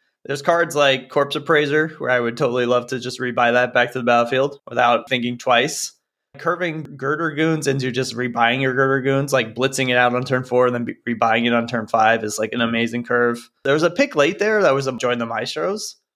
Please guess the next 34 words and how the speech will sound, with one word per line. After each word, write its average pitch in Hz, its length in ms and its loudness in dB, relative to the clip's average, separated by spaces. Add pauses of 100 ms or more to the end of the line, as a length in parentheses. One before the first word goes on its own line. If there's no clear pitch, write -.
(600)
And 156 120 2
I 160 80 4
think 240 400 -2
when 165 220 -2
you 147 80 0
have 139 320 2
three 143 140 0
Girder 120 300 0
Goons, 135 340 -2
you 120 80 -4
can 120 100 -6
make 120 180 2
the 117 120 -2
argument 127 440 0
for 139 100 -4
Join 131 240 2
the 127 60 -4
Maestros, 135 800 -2
because 147 260 -2
what 165 120 4
happens 139 440 0
is 127 160 -6
you 127 80 -4
go 120 240 0
haste 139 260 -2
out 131 160 2
the 127 60 -6
Girder 120 280 0
Goons, 117 300 0
you 117 60 -4
get 120 140 0
your 113 120 -4
two 127 220 -4
drop 110 380 0